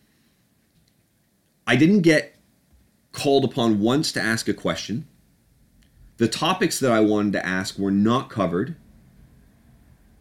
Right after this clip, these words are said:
And you can clearly see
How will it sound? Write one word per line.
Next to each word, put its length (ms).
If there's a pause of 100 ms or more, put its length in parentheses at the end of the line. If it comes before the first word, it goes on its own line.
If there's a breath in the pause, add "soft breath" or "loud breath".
(1700)
And 240
you 100
can 280
clearly 600
see 640